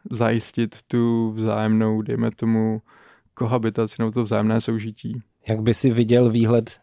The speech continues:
Speaker 2: do budoucna? Má naději libanonská společnost být v tomhletom smyslu otevřenější, harmoničtější a to prožité společné třeba utrpení na sociální úrovni ten národ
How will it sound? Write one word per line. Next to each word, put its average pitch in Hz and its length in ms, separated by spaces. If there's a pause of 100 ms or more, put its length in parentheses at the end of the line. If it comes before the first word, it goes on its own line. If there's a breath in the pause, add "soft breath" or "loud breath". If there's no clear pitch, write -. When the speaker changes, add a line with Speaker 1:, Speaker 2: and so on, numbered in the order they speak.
Speaker 2:
do 110 180
budoucna? 104 640 (320 loud breath)
Má 123 280
naději 120 680
libanonská 110 540
společnost 107 500
být 107 180
v - 40
tomhletom 110 440
smyslu 110 400 (400 loud breath)
otevřenější, 107 880
harmoničtější 101 1080
a 101 160 (380 soft breath)
to 107 140
prožité 110 500
společné 107 640 (120)
třeba 104 320
utrpení 101 560
na 104 120
sociální 101 560
úrovni 101 800
ten 104 220
národ 95 300